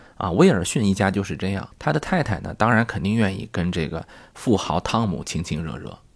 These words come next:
哎，这汽车就很重要了。以前没有汽车的时候，不是说人就不出轨，是没有这么方便。有了汽车以后啊，城市跟乡村之间的交流，很多时候都是婚外恋先交流起来的。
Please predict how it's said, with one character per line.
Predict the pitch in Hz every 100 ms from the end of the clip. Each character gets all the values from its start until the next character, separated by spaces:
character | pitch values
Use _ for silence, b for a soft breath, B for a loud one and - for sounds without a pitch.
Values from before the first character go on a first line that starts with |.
| -
哎， | 95 98 - - -
这 | -
汽 | - 120
车 | 98 - 95
就 | 87
很 | 85 -
重 | - -
要 | -
了。 | - - - b b b b
以 | 101 98
前 | 156 170
没 | 117
有 | 156
汽 | - -
车 | - -
的 | -
时 | -
候， | - - -
不 |
是 | 113 127
说 | 117
人 | 92 92
就 | 98
不 | 95 98
出 | - -
轨， | - - - _ B B
是 | -
没 | 127 117
有 | 139
这 | -
么 | 107
方 | - - 110 113
便。 | 123 113 - _ B B B
有 | - 98 82
了 | 87
汽 | 143 - -
车 | - 87
以 | -
后 | - -
啊， | - - - B B -
城 | - 98
市 | 117 139
跟 | 123 127
乡 | - 139 127
村 | - 120
之 | 107
间 | 123
的 | 110
交 | 95 107 107
流， | 87 78
很 | - - 87
多 | 127
时 | 127 107
候 | 113
都 | 90 113
是 | 117
婚 | - 135
外 | 139 117
恋 | 127
先 | 104 90
交 | - 85
流 | 78
起 | - -
来 | -
的。 | -